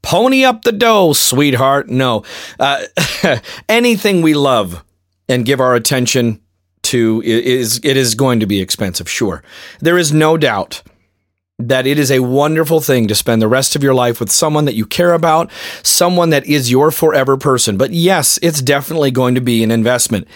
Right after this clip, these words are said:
If you're, uh, just recently engaged listening to this, you've already been through this. If you're in, uh, if you're not engaged yet and you're listening to this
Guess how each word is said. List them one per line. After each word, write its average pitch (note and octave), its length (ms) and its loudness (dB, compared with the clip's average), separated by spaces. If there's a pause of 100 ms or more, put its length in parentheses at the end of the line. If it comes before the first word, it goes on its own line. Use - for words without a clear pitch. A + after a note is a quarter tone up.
(160)
If C#3+ 220 -2
you're, C3 360 2
uh, G#2+ 280 0 (220)
just C#3 240 0
recently E3+ 420 2
engaged D#3+ 460 0
listening D3+ 400 0
to D3+ 100 0
this, D3 240 0
you've B2 120 0
already A#2+ 180 2
been C#3+ 200 0
through D3+ 160 0
this. D3 180 2 (300)
If D#3 220 0
you're C#3+ 140 2
in, D3+ 340 0
uh, A#2 260 2
if B2+ 240 -6
you're C3+ 120 0
not D3 360 -2 (300)
engaged B2+ 640 0
yet C#3 420 0 (320)
and C3+ 160 2
you're C#3+ 120 2
listening C3+ 420 2
to C3+ 100 0
this D#3+ 340 2